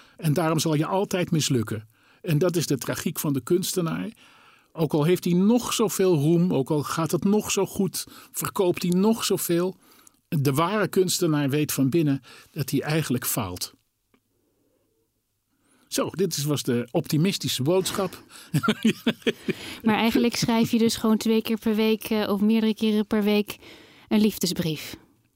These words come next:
Speaker 1: Ik schrijf, nee, ik schrijf vijf keer per week voor, zes keer per week, geloof ik, ja, zes keer per week voor het Parool.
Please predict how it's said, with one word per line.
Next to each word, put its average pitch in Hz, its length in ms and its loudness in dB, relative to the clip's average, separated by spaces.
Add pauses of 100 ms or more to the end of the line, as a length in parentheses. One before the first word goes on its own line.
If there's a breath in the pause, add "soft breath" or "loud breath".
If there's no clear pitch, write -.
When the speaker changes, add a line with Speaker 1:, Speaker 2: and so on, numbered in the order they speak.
(640 loud breath)
Speaker 1:
Ik - 180 -2
schrijf, 120 400 0
nee, 202 180 2
ik 117 100 -2
schrijf 156 200 -2
vijf 185 220 0
keer 156 140 2
per 143 140 0
week 131 220 2
voor, 131 260 0
zes - 200 0
keer 139 140 0
per 127 140 0
week, 117 200 0
geloof 123 260 -2
ik, 117 100 -6
ja, 117 160 0
zes 165 220 0
keer 143 140 2
per 143 120 0
week 127 200 2
voor 135 160 2
het - 100 -2
Parool. 131 360 0